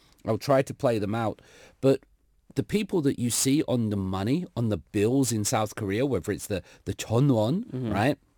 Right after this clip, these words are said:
Speaker 1: These were people arguing about for hundreds of years, like, which comes first? Like, principle or material force?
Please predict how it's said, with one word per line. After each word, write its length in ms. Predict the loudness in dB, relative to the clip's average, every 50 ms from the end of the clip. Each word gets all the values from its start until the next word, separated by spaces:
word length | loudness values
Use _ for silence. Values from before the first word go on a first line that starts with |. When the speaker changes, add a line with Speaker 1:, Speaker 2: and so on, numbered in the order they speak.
| _ _ _ _ _ _ _ _ _ _ _ -20 -8
Speaker 1:
These 260 | -2 2 2 2 2
were 80 | 2 -2
people 420 | 0 2 0 0 0 -2 -6 -6 _ _ -4
arguing 560 | -2 0 0 0 0 0 0 0 0 0 -2
about 420 | -4 -4 -4 -4 -4 -4 -6 -8 -10
for 100 | -8 -4
hundreds 420 | -2 -2 -2 0 -2 -4 -4 -4
of 120 | -8 -6 -4
years, 420 | -2 -2 -2 -2 -4 -6 -10 -14 _ _ _ _ _ _ _ _ _ _ _ _ -8
like, 180 | -8 -8 -6
which 240 | -4 -6 -6 -6 -4
comes 240 | -4 -4 -4 -4 -2
first? 500 | -2 -2 -2 -2 -4 -10 -20 -20 -20 _ _ _ _ _ _ _ _ _ _ _ _ -10
Like, 300 | -8 -6 -6 -6 -6 -10 _ _ _ -8
principle 580 | -4 -2 -2 -2 -2 -4 -6 -6 -6 -8 -8 -8 -8
or 120 | -6 -4 -4
material 480 | -4 -4 -2 -2 -2 -2 -2 -2 -4 -4
force? 400 | -4 -4 -4 -4 -4 -6 -10